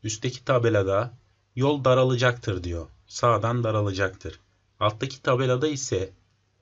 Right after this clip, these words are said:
sağdaki şerit, yani sağdaki şerit gidemez,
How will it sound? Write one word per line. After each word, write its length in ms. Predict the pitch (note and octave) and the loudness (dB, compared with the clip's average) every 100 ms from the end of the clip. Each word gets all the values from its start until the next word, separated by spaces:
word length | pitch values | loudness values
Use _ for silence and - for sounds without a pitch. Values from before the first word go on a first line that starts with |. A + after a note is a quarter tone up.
| _ _ _ | _ _ _
sağdaki 600 | - - B2 C3 C3+ E3 | -4 2 2 0 -4 -4
şerit, 520 | - F#2 F2 - - _ | -2 -4 -6 -14 -20 _
yani 340 | G#2 G2 F#2 F2+ | -6 -6 -6 -8
sağdaki 520 | - A2+ A#2 A#2+ - | -2 0 0 -2 -6
şerit 500 | - C3 A#2+ A#2+ - _ _ _ _ _ _ _ _ _ | -2 -2 -2 -6 -14 _ _ _ _ _ _ _ _ _
gidemez, 720 | - B2 C3+ G2+ F2 - - | 0 4 4 4 -2 -8 -10